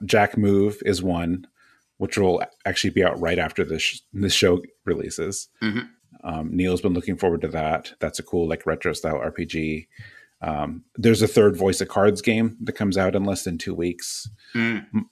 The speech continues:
Speaker 1: Monkey Island comes out on September nineteenth. Uh, Solstice, which I don't think is a big game, but it's an indie, like, Souls-like action R P G that actually looks really pretty.
Speaker 2: And it looks, it, it looks like it might be more,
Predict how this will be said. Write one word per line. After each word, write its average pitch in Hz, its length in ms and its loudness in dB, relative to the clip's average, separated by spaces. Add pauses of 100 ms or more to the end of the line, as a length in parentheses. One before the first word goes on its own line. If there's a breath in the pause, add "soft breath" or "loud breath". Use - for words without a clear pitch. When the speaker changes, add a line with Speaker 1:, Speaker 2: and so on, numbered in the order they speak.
Speaker 1:
Monkey 110 280 4
Island 104 400 4
comes 92 160 -2
out 92 100 4
on 80 80 -6
September 90 320 -4
nineteenth. 82 720 -6
Uh, 82 240 -4
Solstice, 117 880 2
which 107 160 4
I 110 60 4
don't 156 180 0
think 156 140 -2
is 147 100 2
a 123 80 6
big 110 320 4
game, 139 460 4 (260)
but 110 100 6
it's 110 160 4
an 123 120 6
indie, 107 480 4
like, 90 220 0
Souls-like 90 760 0
action - 300 -6
R 90 80 -2
P 95 120 -4
G 95 160 -2
that 87 140 4
actually 95 220 0
looks 87 180 -4 (100)
really 80 260 0
pretty. 85 420 -2
Speaker 2:
And 139 160 2
it - 80 -14
looks, 180 460 0
it, - 280 -4 (440 loud breath)
it - 160 2
looks 208 260 2
like 208 120 4
it 139 100 -2
might 147 200 0
be 147 80 0
more, 123 580 2